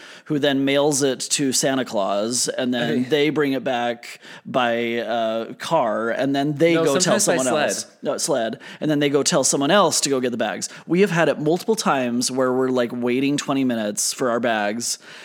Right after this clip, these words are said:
Speaker 1: and then we ask someone, and they're like, "Oh, let me go look into that," or, "Let me go find someone." I'm like, "Why don't you just go?" <laughs> It's so annoying.
Speaker 2: We don't have that happen at any of the other hotels,
Speaker 1: I
Speaker 2: just the
Speaker 1: don't
Speaker 2: Grand
Speaker 1: get it.
Speaker 2: Californian. I don't get it. And sometimes they're really, really good,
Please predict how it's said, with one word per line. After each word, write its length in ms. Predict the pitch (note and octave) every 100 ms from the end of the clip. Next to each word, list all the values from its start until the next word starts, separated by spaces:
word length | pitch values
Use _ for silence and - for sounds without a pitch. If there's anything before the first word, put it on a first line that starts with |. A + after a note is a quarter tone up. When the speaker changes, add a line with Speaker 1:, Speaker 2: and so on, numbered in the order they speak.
| -
Speaker 1:
and 180 | - C#3+
then 180 | C#3 C3+
we 140 | C#3+
ask 260 | C#3 E3 -
someone, 280 | D3+ C3 C3
and 100 | C3
they're 60 |
like, 220 | B2+ B2+ - -
"Oh, 60 | A#3
let 160 | A3+
me 100 | B3
go 140 | A3 G3+
look 240 | F#3+ G3
into 200 | D#3 - C3
that," 240 | A2 A2
or, 120 | D#3+ D3+
"Let 140 | G3+
me 60 | A3
go 100 | G3
find 320 | F#3 D#3 D3
someone." 200 | C3 A2
I'm 60 | C3+
like, 240 | B2+ - _ _ _ -
"Why 160 | C#3
don't 140 | D#3+ D#3+
you 120 | F#3+
just 160 | E3 C3+
go?" 300 | A#2+ G#2 -
<laughs> 540 | - - - - -
It's 200 | E4+ -
so 460 | - - - E3 E3+
annoying. 520 | D3 C#3 C#3+ - - - B2
Speaker 2:
We 100 | A2+
don't 160 | B2+ C3
have 140 | C3+
that 120 | B2 B2+
happen 160 | B2+
at 140 | B2 G#2
any 180 | A#2+ A#2+
of 80 |
the 100 | A2+
other 140 | A2 G#2+
hotels, 420 | G#2+ - F#2 A#2+
Speaker 1:
I 60 | C3
Speaker 2:
just 120 | B2
the 60 |
Speaker 1:
don't 60 | A2+
Speaker 2:
Grand 140 | G#2 A2
Speaker 1:
get 20 |
it. 40 |
Speaker 2:
Californian. 420 | A#2+ - G2 F#2+ G2+
I 60 |
don't 180 | G#2+ C3
get 100 | A#2+
it. 40 | B2
And 80 |
sometimes 380 | F3 A3+ C#4 C4
they're 100 | A#3+
really, 180 | G#3+ G#3
really 200 | G3+ G3+
good, 360 | A3 A#3+ G#2+